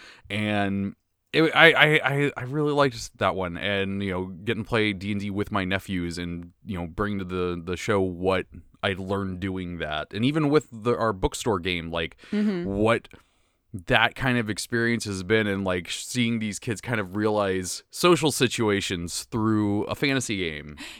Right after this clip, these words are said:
Speaker 2: Yeah.
Speaker 1: was, I, it was a lot of fun. I, I liked that episode. I liked talking about that.
Speaker 2: No, yeah, that's, that's, it's another one where it,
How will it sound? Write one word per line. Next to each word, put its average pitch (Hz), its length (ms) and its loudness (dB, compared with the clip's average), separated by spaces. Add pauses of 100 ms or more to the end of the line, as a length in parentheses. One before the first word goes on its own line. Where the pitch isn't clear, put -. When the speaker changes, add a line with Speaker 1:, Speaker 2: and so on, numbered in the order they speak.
Speaker 2:
Yeah. 208 360 2
Speaker 1:
was, 87 140 -2
I, 107 180 4
it 110 200 0
was 110 160 0
a 113 60 0
lot 117 180 4
of 120 80 0
fun. 87 260 -2
I, 73 60 -4
I 95 280 -2
liked 107 280 0
that 76 160 -4
episode. 78 400 -8
I 87 60 -6
liked 92 200 -2
talking 95 300 -8
about 71 240 -12
that. 71 240 -8 (460)
Speaker 2:
No, 220 220 0
yeah, 175 220 -2
that's, 165 260 -6
that's, - 340 -8 (340)
it's 226 160 -2
another 233 300 6
one 175 300 2
where 165 360 0
it, 170 260 -2